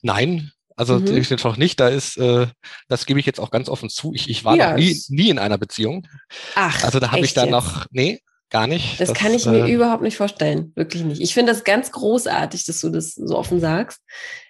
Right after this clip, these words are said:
Speaker 2: Ähm, ich, ich bin auch überrascht, wie viele es dann doch auch sind, ähm, durch den Podcast eben.
Speaker 1: Mhm.
Speaker 2: Und, ähm, wie, wie toll das ist, dass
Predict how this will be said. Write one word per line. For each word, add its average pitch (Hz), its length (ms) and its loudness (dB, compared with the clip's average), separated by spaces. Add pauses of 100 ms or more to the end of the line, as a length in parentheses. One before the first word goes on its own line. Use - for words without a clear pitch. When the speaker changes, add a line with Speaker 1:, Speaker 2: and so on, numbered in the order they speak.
(120)
Speaker 2:
Ähm, 185 300 2
ich, 180 260 -2
ich - 180 -8
bin 202 160 2
auch 196 160 2
überrascht, 190 440 0
wie 185 80 -4
viele 202 240 -2
es 202 100 -2
dann 185 160 0
doch 185 160 0
auch 180 160 0
sind, 180 520 0
ähm, 156 340 2
durch 175 160 0
den 180 160 0
Podcast 208 500 -2
eben. 240 340 0 (300)
Speaker 1:
Mhm. 139 220 2
Speaker 2:
Und, 196 380 0
ähm, 180 480 2
wie, 190 260 0
wie 190 360 -2
toll 208 440 2
das 202 200 -2
ist, - 300 -6
dass - 420 -2